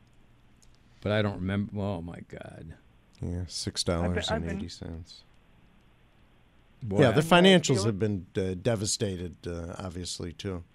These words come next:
Speaker 2: Yeah.
Speaker 1: Well, the point and figure charts give you no, nothing. You know, in other words, you've blown through all support since ten years ago.
Speaker 3: Mm-hmm.
Speaker 1: Um,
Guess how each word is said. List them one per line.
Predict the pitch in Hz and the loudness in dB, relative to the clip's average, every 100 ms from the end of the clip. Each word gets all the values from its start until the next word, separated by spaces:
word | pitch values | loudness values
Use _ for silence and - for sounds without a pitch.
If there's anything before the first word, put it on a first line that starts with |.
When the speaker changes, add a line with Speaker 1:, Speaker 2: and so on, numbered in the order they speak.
| - | -4
Speaker 2:
Yeah. | 127 | 2
Speaker 1:
Well, | 143 135 131 | 6 6 4
the | 120 | -2
point | 101 147 127 | -2 0 0
and | 120 | 0
figure | 147 131 120 | 0 2 0
charts | 123 113 107 - | 2 0 0 -2
give | 120 107 | -2 0
you | 107 | 0
no, | 101 107 104 101 92 95 95 _ _ _ _ _ _ _ _ _ _ | 0 0 -2 -2 -4 -8 -12 _ _ _ _ _ _ _ _ _ _
nothing. | 117 117 113 85 87 87 _ _ _ | 0 2 0 -6 -8 -14 _ _ _
You | 98 | -8
know, | 90 | -6
in | 95 | -6
other | 95 95 | -4 -4
words, | 95 95 90 98 | -4 -4 -6 -6
you've | 90 92 | -8 -2
blown | 107 107 107 98 | 0 2 2 0
through | - 107 104 98 95 - _ _ _ _ _ | -2 -2 0 -2 -4 -8 _ _ _ _ _
all | 104 110 | 0 0
support | 107 107 - 117 110 107 | 0 -4 -4 -2 -2 -2
since | - 92 92 - - - _ _ _ - - _ - - _ _ | -4 -4 -4 -8 -10 -16 _ _ _ -20 -20 _ -20 -20 _ _
ten | - 113 101 | -4 -2 0
years | 101 101 98 95 | -2 -2 -2 -6
ago. | 80 80 - - - - - - - - - - 165 | -8 -12 -14 -18 -20 -20 -20 -20 -20 -20 -20 -20 -14
Speaker 3:
Mm-hmm. | 160 202 247 - | -6 -6 -6 -8
Speaker 1:
Um, | 92 87 82 87 92 | -10 -8 -10 -10 -12